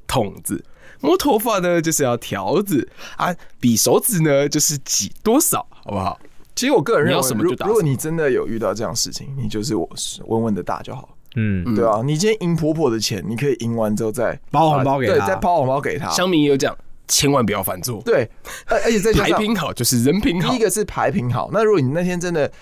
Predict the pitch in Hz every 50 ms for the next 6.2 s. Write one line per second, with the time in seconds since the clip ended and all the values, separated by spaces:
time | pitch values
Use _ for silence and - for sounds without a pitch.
0 | - - - 208 175 156 - 185 156 165 170 160 123 - - 107 113 110 - 107
1 | - - - - - - - - - 160 135 131 - - - - 160 170 165 196
2 | 185 - - 139 104 78 92 101 - - - - - 135 139 - 143 160 185 196
3 | 233 196 151 143 139 113 127 113 120 123 - 156 156 160 160 - - 165 156 -
4 | - - - - 131 127 120 117 113 107 - 135 135 135 143 139 - - - 131
5 | 131 139 147 170 110 80 80 85 - - 123 123 - 101 87 87 - 123 120 110
6 | 82 82 -